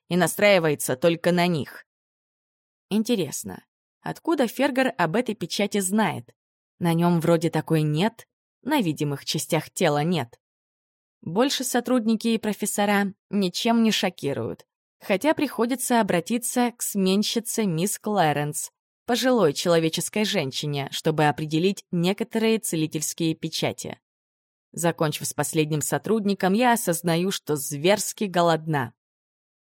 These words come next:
«Вам обязательно надо поужинать!» Волкооборотень Алаис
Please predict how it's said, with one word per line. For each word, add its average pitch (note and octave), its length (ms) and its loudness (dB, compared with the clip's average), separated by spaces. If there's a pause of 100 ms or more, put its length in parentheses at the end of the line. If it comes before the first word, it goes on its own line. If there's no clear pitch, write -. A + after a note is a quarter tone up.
(140)
«Вам A3 300 4
обязательно C4 800 2
надо F#3+ 360 4
поужинать!» G3 880 0 (440)
Волкооборотень D#3 1080 0
Алаис G3 600 2